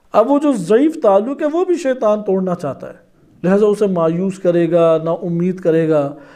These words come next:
मायूसी और नाउम्मीदी वो आखिरी ताल्लुक है कि जो टूट के रह जाता है। होता है ना कि एक पत्ता लटक रहा होता है, तो एक छोटी सी डोर सी है या एक छोटा सी लहर सी है,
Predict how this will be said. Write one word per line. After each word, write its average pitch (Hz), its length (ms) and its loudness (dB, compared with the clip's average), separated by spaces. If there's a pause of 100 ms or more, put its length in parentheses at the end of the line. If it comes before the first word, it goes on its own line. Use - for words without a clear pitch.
(260)
मायूसी 185 720 -2
और 180 220 -2
नाउम्मीदी 170 920 -2 (500)
वो 233 380 2
आखिरी 254 640 2 (100)
ताल्लुक 190 540 0
है 214 580 0
कि 180 80 -2
जो 175 140 -2
टूट 170 280 -8
के 147 140 -6
रह 131 140 -4
जाता 117 280 -14
है। - 120 -20 (1200)
होता 180 220 2
है 302 60 2
ना 349 100 0
कि 294 100 2
एक 240 200 0
पत्ता 226 260 2
लटक 214 360 0
रहा 220 120 4
होता 202 240 2
है, 208 60 -4
तो - 220 -10
एक 277 460 -4
छोटी 220 360 -2
सी 208 340 -2 (560)
डोर 185 460 2
सी 202 180 -10
है 165 360 0
या 175 120 -2
एक 185 200 -4
छोटा 220 640 2
सी 196 220 -6
लहर 180 320 0
सी 185 220 -12
है, 165 160 -2